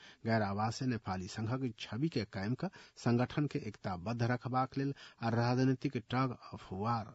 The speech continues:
नहि करबाक लेल आग्रह करैत प्रधानमंत्री ओली एनआरएन के पहचान आवश्यक सुविधा देबाक लेल सरकार कोनो कंजूसी नहि करबाक सेहो स्पष्ट कयलनि।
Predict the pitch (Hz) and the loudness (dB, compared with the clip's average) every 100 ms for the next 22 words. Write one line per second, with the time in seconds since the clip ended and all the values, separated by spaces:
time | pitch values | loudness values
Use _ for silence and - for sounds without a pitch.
0 | - - 117 113 98 69 - 110 143 190 | -10 0 2 2 -4 -8 -12 -4 -2 -2
1 | - - - - _ _ _ 123 120 131 | -4 -20 -20 -20 _ _ _ 0 2 4
2 | 151 - 135 - 113 110 131 113 95 95 | 2 2 0 0 2 4 6 6 2 -4
3 | 87 78 143 - _ _ _ _ - 143 | -8 -4 -4 -4 _ _ _ _ -2 4
4 | 170 - - 120 120 127 143 - 82 - | 4 2 0 0 2 2 2 2 -4 -10
5 | - - 110 101 - 117 151 175 - 113 | -20 -6 -2 -2 -2 -2 -2 -4 -2 0
6 | 113 110 135 - - 110 107 107 131 139 | 0 0 -2 -4 -6 -4 -2 -2 -2 -4
7 | - - - _ _ _ 101 104 110 131 | -6 -18 -20 _ _ _ -2 0 2 0
8 | 147 151 - 110 - 110 113 - 139 160 | 0 0 0 -4 -2 -4 -2 2 4 4
9 | - 113 104 110 - 123 101 127 139 110 | 2 2 4 2 0 2 4 4 4 0
10 | 104 110 - 113 117 135 - - - - | 0 -4 -4 -2 0 0 -4 -8 -10 -10
11 | - - 101 101 | -12 -12 -8 -6